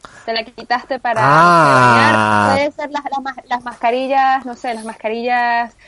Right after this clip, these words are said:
Speaker 1: Em,
Speaker 2: No analógicas,
Speaker 1: eh,
Speaker 2: sino tecnológicas.
Speaker 1: <laughs> Las tecnológicas,
Speaker 2: O sea,
Speaker 1: exacto.
Speaker 2: mascarillas tecnológicas que es, por ejemplo, un ajustadito, ¿no? Le doy al tres.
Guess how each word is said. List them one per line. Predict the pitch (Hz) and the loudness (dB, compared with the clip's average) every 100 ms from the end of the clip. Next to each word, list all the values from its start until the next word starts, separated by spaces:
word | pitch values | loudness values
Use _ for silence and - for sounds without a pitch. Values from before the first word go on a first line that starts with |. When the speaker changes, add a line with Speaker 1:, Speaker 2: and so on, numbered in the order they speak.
| _ _ _ | _ _ _
Speaker 1:
Em, | 220 214 202 196 190 185 180 180 - - | -6 -4 -4 -6 -8 -12 -14 -16 -20 -12
Speaker 2:
No | 147 175 | 0 4
analógicas, | 226 214 220 226 233 233 247 240 | 6 8 8 6 4 4 6 6
Speaker 1:
eh, | |
Speaker 2:
sino | 214 170 | 6 4
tecnológicas. | 175 156 165 208 - 113 110 98 - _ _ _ _ _ - | 4 4 6 6 4 0 2 0 -4 _ _ _ _ _ -10
Speaker 1:
<laughs> | - - | -10 -6
Las | 262 269 | -6 -4
tecnológicas, | 262 247 247 240 247 254 - | -6 -4 -4 -4 -4 -6 -4
Speaker 2:
O | - | 2
sea, | 147 | 4
Speaker 1:
exacto. | 139 | 4
Speaker 2:
mascarillas | 147 160 - 165 233 | 2 2 4 6 6
tecnológicas | 226 196 196 214 214 220 226 | 4 4 6 6 4 0 2
que | 208 196 | 6 4
es, | 202 | 6
por | 202 | 4
ejemplo, | 180 196 196 | 4 4 4
un | |
ajustadito, | 190 - 165 - 135 123 117 117 | 4 2 2 4 4 4 2 2
¿no? | 156 202 131 | 2 -2 0
Le | 123 | 2
doy | 127 143 | 4 4
al | 135 127 | 4 2
tres. | 127 110 - | 2 2 -4